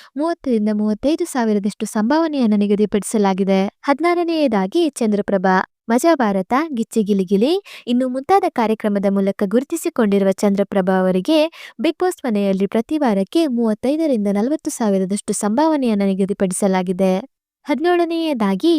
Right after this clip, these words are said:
ಯೂಟ್ಯೂಬರ್ ಆಗಿರುವ ರಕ್ಷಿತಾ. ಕನ್ನಡ ಬರದೇ ಇದ್ದರೂ ಸಹ ಕನ್ನಡದಲ್ಲಿ ವಿಡಿಯೋಗಳನ್ನ ಮಾಡುವ ಮೂಲಕ ಗುರುತಿಸಿಕೊಂಡಿರುವ ರಕ್ಷಿತಾ ಅವರಿಗೆ Bigg Boss ಮನೆಯಲ್ಲಿ ಪ್ರತಿ ವಾರಕ್ಕೆ ಹತ್ತರಿಂದ ಹದಿನೈದು ಸಾವಿರದಷ್ಟು ಸಂಭಾವನೆಯನ್ನು ನಿಗದಿಪಡಿಸಲಾಗಿದೆ.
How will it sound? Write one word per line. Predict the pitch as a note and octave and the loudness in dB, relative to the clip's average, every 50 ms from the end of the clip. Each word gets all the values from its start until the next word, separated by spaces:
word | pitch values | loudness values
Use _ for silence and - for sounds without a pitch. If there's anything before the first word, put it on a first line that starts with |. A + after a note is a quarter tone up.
| C4 A#3+ | 2 0
ಯೂಟ್ಯೂಬರ್ | D4 E4+ - F#4 F4 C#4+ C4+ A#3 G#3+ | 0 0 0 0 0 2 0 0 0
ಆಗಿರುವ | G3+ F#3+ F3+ G#3 G#3+ G3+ G3+ G3+ | 0 0 0 0 0 0 2 2
ರಕ್ಷಿತಾ. | G3+ F#3+ - - - G#3 - - G3+ G3 G3 C#4 - _ - - - _ _ - | 2 0 -2 -4 -8 -6 -2 0 2 2 2 0 -4 _ -20 -20 -20 _ _ -2
ಕನ್ನಡ | D#4+ D#4+ E4+ F4+ F4 E4 D4+ | -2 -2 0 0 0 0 0
ಬರದೇ | A#3+ A#3+ A3+ A3 G3+ A3 | 2 2 2 2 2 2
ಇದ್ದರೂ | G#3 F#3+ G3 F#3+ F#3+ F#3+ | 2 2 2 0 0 0
ಸಹ | - A#3 A3 B3+ E4 D#4+ - | -2 -2 0 0 0 0 0
ಕನ್ನಡದಲ್ಲಿ | C#4+ D4 E4 F4 E4 D#4+ A3 A3 G3+ G3 G#3 | -2 -2 0 0 0 0 0 0 0 0 0
ವಿಡಿಯೋಗಳನ್ನ | F#3+ G#3+ B3 B3+ E4 E4+ D#4+ C#4+ A3+ G3+ G3 G3 | 2 2 2 2 0 0 2 2 2 2 2 2
ಮಾಡುವ | F#3+ G3 F#3+ F#3+ F#3 F#3+ F#3+ F#3 | 2 2 0 2 2 2 2 2
ಮೂಲಕ | F#3 F#3 F3+ F#3 - - E4 E4+ D#4 | 2 2 0 0 0 2 2 2 2
ಗುರುತಿಸಿಕೊಂಡಿರುವ | A3 A3+ C#4 D4+ - E4+ D#4 - D4+ - - A3 G3+ G3 F#3+ G3 F#3+ F#3+ | 2 0 -4 -4 -4 -4 -6 -4 -4 -2 -2 0 2 2 0 0 0 0
ರಕ್ಷಿತಾ | F#3+ F#3+ F#3 - - G#3+ - - F#3+ F#3 | -2 -2 -4 -4 -6 -6 -4 -2 -2 0
ಅವರಿಗೆ | F3+ F3+ F#3+ F#3+ C#4+ D#4+ D#4 C#4+ | 0 0 0 0 0 2 2 2
Bigg | D#4 A#3 D#4 F4 - - | 0 0 -2 -2 0 2
Boss | F#4+ F#4 - - D4 | 2 2 2 2 0
ಮನೆಯಲ್ಲಿ | A3+ G3+ G3 G3 F#3+ F#3 F#3+ G#3 | 2 2 2 2 0 0 0 0
ಪ್ರತಿ | - A3+ A3+ - D#4+ D#4 | 0 0 0 2 2 2
ವಾರಕ್ಕೆ | D4 B3+ G#3 F#3 F#3 - - E4 E4 | 4 4 2 2 0 0 0 2 2
ಹತ್ತರಿಂದ | C#4 B3+ D4 - - E4 D#4 C4 G#3+ G#3 G3+ | 2 2 0 0 0 0 0 2 0 0 0
ಹದಿನೈದು | G#3+ G3+ G3 - D#4 F4 D#4+ E4 | -2 -2 -2 -2 -2 -2 -2 -4
ಸಾವಿರದಷ್ಟು | D4 - B3+ G#3 G3 G3 G3 F#3 G3 F#3+ - - A3+ | -4 -2 -2 -2 0 -2 -2 -2 -4 -4 -4 -6 -6
ಸಂಭಾವನೆಯನ್ನು | G3+ - G#3 G#3+ A#3 D4+ E4 E4 E4 D4 B3+ A3 G3+ G3 G3 | -4 -2 -2 0 2 2 0 0 0 0 0 0 0 0 0
ನಿಗದಿಪಡಿಸಲಾಗಿದೆ. | F#3+ F3+ G3+ G3 G#3+ G#3 - G3 F3 F3+ - G#3 F#3+ F#3 F#3 F3 F#3 F3 F#3 | 0 0 -2 -2 -2 -2 -2 -4 -4 -4 -4 -2 -2 -2 -2 -2 -2 -2 0